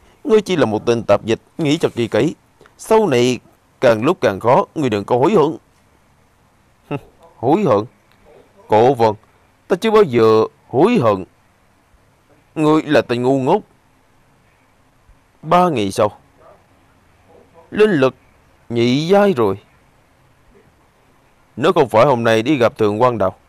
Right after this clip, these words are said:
thì không muốn dừng lại một chút nào cả. Nếu phải ra ngoài, tiện thể xuống núi một chuyến. Linh thảo đồ, sư thúc. Đây là những hạt giống linh chủng đã được kích hoạt. Ủa?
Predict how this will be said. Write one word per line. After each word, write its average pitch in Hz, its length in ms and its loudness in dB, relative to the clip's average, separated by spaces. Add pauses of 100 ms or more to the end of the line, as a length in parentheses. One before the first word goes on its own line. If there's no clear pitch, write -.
(200)
thì 156 180 0
không 190 180 -2
muốn 208 180 -2
dừng 110 200 -2
lại 101 160 2
một 101 140 -4
chút 156 160 -10
nào 101 240 -4
cả. 107 260 -4 (1400)
Nếu 180 280 0
phải 139 260 0
ra 147 160 2
ngoài, 101 280 -2 (180)
tiện 127 220 0
thể 110 180 2
xuống 127 180 -6
núi 135 160 -2
một 117 160 -6
chuyến. 123 340 -4 (1200)
Linh 120 340 -2
thảo 101 280 0
đồ, 95 200 -2 (380)
sư 113 200 -6
thúc. 131 200 0 (1300)
Đây 196 200 4
là 139 140 2
những 127 200 -2
hạt 104 180 0
giống 143 280 0
linh 117 220 0
chủng 123 280 -4 (240)
đã 156 320 2
được 117 200 -6
kích 135 140 -8
hoạt. 95 240 -2 (1400)
Ủa? 107 240 0